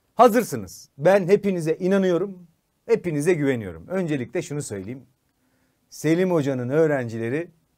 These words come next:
korkmaz. Selim Hoca'nın öğrencileri daima dik durur. Dimdik duracağız, sınava gireceğiz. Yapacağım diye gireceksin o sınava. Yapacağım. Elinden gelenin en iyisini yapacaksın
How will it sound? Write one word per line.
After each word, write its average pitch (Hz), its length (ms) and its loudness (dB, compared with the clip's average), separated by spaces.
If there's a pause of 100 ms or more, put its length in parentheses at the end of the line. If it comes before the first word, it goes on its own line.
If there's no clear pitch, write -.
korkmaz. 127 640 -8 (640)
Selim 185 340 4
Hoca'nın 170 380 2
öğrencileri 165 840 2 (220)
daima 143 720 2 (180)
dik 156 260 -4
durur. - 380 -20 (1040)
Dimdik 185 420 2
duracağız, 160 720 0 (160)
sınava 160 400 2
gireceğiz. 120 560 -4
Yapacağım 180 540 2
diye 165 140 0
gireceksin 113 480 -8
o 101 60 -12
sınava. 92 400 -20 (220)
Yapacağım. 151 500 0 (460)
Elinden 185 500 4
gelenin 214 680 4
en 220 160 6
iyisini 151 340 -4
yapacaksın 120 640 -6